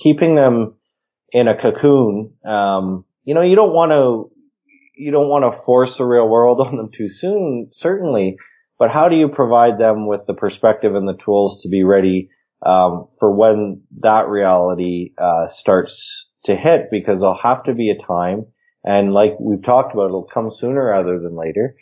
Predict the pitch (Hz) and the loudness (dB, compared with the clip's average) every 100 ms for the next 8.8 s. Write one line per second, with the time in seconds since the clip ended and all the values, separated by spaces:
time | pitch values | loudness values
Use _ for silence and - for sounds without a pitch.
0 | _ _ _ - 127 127 123 123 123 127 | _ _ _ 0 4 4 4 2 -2 -2
1 | 120 120 123 - 123 113 - 117 107 104 | 0 -2 -4 -4 -4 -4 -4 -2 -2 -2
2 | 110 110 110 - 107 104 104 95 104 98 | -2 -2 -4 0 2 2 0 0 -2 -2
3 | 95 95 139 175 156 117 - 95 90 87 | -4 0 0 0 -4 -8 -4 -2 -2 -4
4 | - 92 107 - 101 101 101 98 98 104 | -6 -6 -8 -8 -4 0 0 0 -2 0
5 | 107 107 - 135 147 160 170 165 165 160 | 2 2 -2 0 4 6 6 6 4 4
6 | 160 147 139 143 127 127 - 117 120 117 | 4 2 2 -2 0 0 0 2 2 -2
7 | 120 113 - 113 110 113 110 107 107 101 | -4 -4 -2 -2 -2 -2 0 2 2 4
8 | 110 - 131 113 95 92 82 | 0 0 0 2 2 0 -2